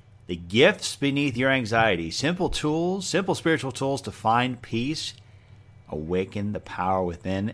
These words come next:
and heal your life. You can learn more about Miss Longo by going to her website at pat longo dot net. Miss Longo, welcome to the program.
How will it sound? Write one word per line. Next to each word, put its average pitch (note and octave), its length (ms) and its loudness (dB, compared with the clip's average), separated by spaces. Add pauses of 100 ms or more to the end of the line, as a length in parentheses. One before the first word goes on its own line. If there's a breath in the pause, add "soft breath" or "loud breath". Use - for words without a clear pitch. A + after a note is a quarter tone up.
and F2 300 -2
heal A#2 320 0
your A2+ 120 0
life. D#2+ 340 -4
You - 60 -20
can E2+ 100 -8
learn F#2 100 -6
more F2 100 -6
about G#2+ 380 -6
Miss - 220 -12
Longo G2 280 -4
by F2+ 180 -8
going G2+ 240 -4
to G#2 120 -4
her G#2 120 0
website G2+ 200 -4
at - 160 -6
pat B2+ 420 -2
longo G#2 600 -2
dot F2 480 -4
net. - 260 -8
Miss - 180 -18
Longo, C3+ 280 -2
welcome F#2+ 320 -4
to - 120 -10
the D#2+ 60 -12
program. C#2 500 -10